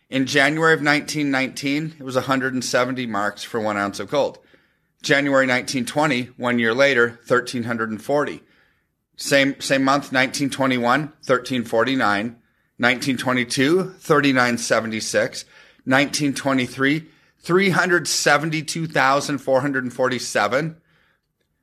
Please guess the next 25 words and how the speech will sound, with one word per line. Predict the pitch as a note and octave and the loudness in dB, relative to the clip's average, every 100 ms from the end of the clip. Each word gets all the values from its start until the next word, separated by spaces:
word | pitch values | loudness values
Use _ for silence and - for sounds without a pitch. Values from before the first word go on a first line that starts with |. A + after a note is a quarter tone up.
| _ _ _ | _ _ _
May | A#2+ C3+ E3 A#3 A3+ B2 F#2+ | -6 0 2 4 2 0 -4
of | - C3 | -6 -4
nineteen | D3 C#3 C3+ - C3 | 0 0 -2 -4 -4
twenty-three. | - B2+ A2 A#2+ A2 | -4 -4 -4 -6 -6
So | D3+ | -2
now | C#3 E3 | 2 2
we're | G#3+ G#3+ | 4 2
not | G#3 G#3 | 2 0
even | F#3+ F#3+ | -2 0
looking | F#3 F#3 F#3 | 0 0 -2
at | |
a | E3 | -2
year, | E3 F#3+ C#3+ C3+ - _ _ _ _ _ _ | 2 4 4 0 -10 _ _ _ _ _ _
five | _ - D#3 D3+ D#3+ | _ 0 4 4 2
months, | D3 D#3 - - - - _ _ _ _ | 2 0 0 -6 -18 -18 _ _ _ _
seven | - - F3+ D#3+ D#3+ | -8 0 2 2 0
hundred | D#3 D#3 C#3 | -2 -2 -2
and | C3 | -2
ten | C#3+ C#3+ | 0 0
thousand | C#3 C3+ C3 B2+ | 2 2 2 -2
three | C#3+ B2+ | -4 -2
fifty-five. | B2+ B2 A#2+ B2 A#2 A2 | -2 -4 -2 2 4 2
That | A2+ | 0
more | B2+ B2+ B2 | 2 2 2
than, | A#2 A2+ G2+ - | 0 -2 -4 -10